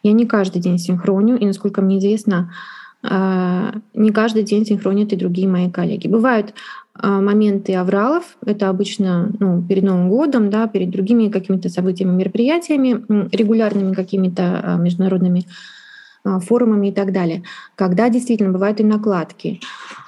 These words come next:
Но по большей части все-таки, вы знаете, достаточно комфортный режим. У меня, я только за себя говорю. Воз-, э, конечно, москвичи, наверное, работают в совершенно другом режиме.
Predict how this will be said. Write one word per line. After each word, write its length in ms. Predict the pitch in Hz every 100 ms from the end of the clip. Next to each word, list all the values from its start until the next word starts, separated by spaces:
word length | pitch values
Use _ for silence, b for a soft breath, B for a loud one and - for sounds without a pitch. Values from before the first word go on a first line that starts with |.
| -
Но 540 | 202 220 269 277 - -
по 80 | 214
большей 240 | 269 339 -
части 320 | 269 254 233
все-таки, 720 | 233 247 233 - 214 196 - -
вы 60 |
знаете, 440 | 214 262 226 190 175
достаточно 360 | 214 240 - 214
комфортный 460 | 202 196 254 262 247
режим. 340 | 233 202 -
У 60 | 240
меня, 220 | 262 226
я 160 | 196 233
только 200 | 277 269
за 100 | 262
себя 240 | 269 262
говорю. 400 | 214 175 175 156 - _ -
Воз-, 200 | 202 214
э, 240 | 214 202
конечно, 380 | 202 233 285 220
москвичи, 380 | 202 208 208 285
наверное, 440 | 240 190 220 214
работают 440 | 190 180 202 202 196
в 80 | 180
совершенно 460 | 190 185 240 196
другом 300 | 175 185 202
режиме. 520 | 196 196 180 151 147